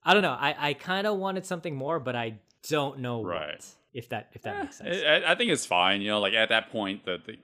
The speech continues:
Speaker 2: they basically showed off that Tin Man's character is, like, winded and he can't really fight him anymore. So it, it, it just had to be a simple ending, I think. I, I'll, we'll get back around when it comes to, like, anticlimactic end fights, uh, like,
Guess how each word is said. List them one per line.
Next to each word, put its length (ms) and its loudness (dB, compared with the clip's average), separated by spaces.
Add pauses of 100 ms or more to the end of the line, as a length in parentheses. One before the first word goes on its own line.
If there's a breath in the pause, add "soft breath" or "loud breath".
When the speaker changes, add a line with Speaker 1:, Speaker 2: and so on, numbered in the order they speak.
Speaker 2:
they 60 -8
basically 380 -4
showed 280 -4
off 180 -4
that 220 -6 (260)
Tin 260 -8
Man's 240 -6
character 340 -6
is, 100 -10
like, 180 -10
winded 500 -4
and 160 -10
he 140 -14
can't 240 -8
really 300 -12 (180)
fight 220 -4
him 80 -6
anymore. 380 -2
So 120 -4
it, 60 -4 (360)
it, 0 -
it 360 -6
just 160 -8
had 180 2
to 40 -14
be 100 -8
a 20 -6
simple 360 -8
ending, 320 -10
I 80 -6
think. 260 -12 (540 soft breath)
I, 120 6
I'll, 320 6
we'll 160 4
get 180 6 (160)
back 200 2
around 420 6 (160)
when 260 0
it 60 -2
comes 240 -4
to, 100 0
like, 220 0
anticlimactic 1120 -4
end 220 -2
fights, 440 -4
uh, 100 2
like, 200 -2